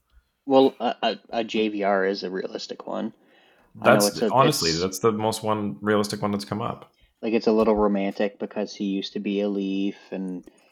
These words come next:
Speaker 1: you know, he, he was there when Matthews and Marner came in, so there's, there's a lot of history there. Um, yeah, I, I'm, I, I don't know. It,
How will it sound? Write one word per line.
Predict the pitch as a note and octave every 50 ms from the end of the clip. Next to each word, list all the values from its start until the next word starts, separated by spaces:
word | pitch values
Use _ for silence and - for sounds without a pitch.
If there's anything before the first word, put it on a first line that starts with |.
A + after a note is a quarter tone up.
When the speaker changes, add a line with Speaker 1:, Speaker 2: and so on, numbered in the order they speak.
| _ _
Speaker 1:
you | - A#2
know, | G#2 F#2+ F2+ F#2+ G2+ - _ - _ -
he, | A#2 G#2+ A2 A2
he | - - - A#2
was | A2 A2 G2+ G#2+
there | G#2+ G2+ G2+ G#2
when | G#2 G#2
Matthews | G2+ G2 G2 F#2 - A#2 G#2+ A2
and | G#2
Marner | G2+ G2+ G2+ G2+ G2+
came | - - A2+ A2 G#2 G2
in, | G2 G2 F#2+ G2+ G2+
so | - - G#2+
there's, | G2 G2+ G2+ G2 - -
there's | - G#2 G2
a | G#2
lot | G2 G2 G2+ G2 G2 G2
of | F#2+ -
history | - G2 - - - B2+ A2+ A2
there. | G#2+ G#2 G#2+ C3+ F3 - _ _ _ _ _ _ - - - - _ - -
Um, | - - G2 - - A1+ G1+ G1+ G1+ - - _ _ _ _ _ _ _ _ _ _ _ _ _ _ _ _ _ _ _ _ _ _ _ _ _ _ _ _ _ _ _ _
yeah, | - D3+ D#3 D#3 D3+ D3+ C3+ - - - - - - _ - - - - - - - _ _ _ _ _ _ _ _ _ _ _ _ _ _ _ _ _ -
I, | D3 C#3 -
I'm, | B2 D3 D3 D3+ D3 C#3 - - - _ _ _ -
I, | C#3 C#3 -
I | - C3+
don't | C#3+ C#3
know. | B2 G#2 F#2 G2 -
It, | - B2+ B2+ - -